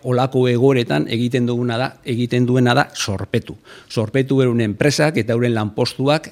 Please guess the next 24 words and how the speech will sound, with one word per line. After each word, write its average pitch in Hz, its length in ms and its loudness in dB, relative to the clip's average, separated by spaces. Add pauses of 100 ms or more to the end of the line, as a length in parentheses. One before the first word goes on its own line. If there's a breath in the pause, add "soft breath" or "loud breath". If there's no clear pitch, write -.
eh, 113 120 -8
mantentzeko. 95 840 -6
Eta 123 200 -2
gero 160 240 0
zor 156 360 2
hori, 160 200 0 (220)
ba, 107 160 -12
kitatzen 127 560 -4
eta 120 200 -2
ordaintzen 110 440 -2
juten 113 320 -4
da 139 160 0 (380 loud breath)
hurrengo 127 420 2
urteetan. 101 640 -4
Eta 107 140 -4
gu 131 140 0
proposatzen 123 600 -2
ari 117 200 0
gerana 120 360 0
da 143 140 -2 (120)
berdina. 92 640 -8 (120)
Lehen 123 220 0
esan 110 200 -2
dudana, 101 340 -8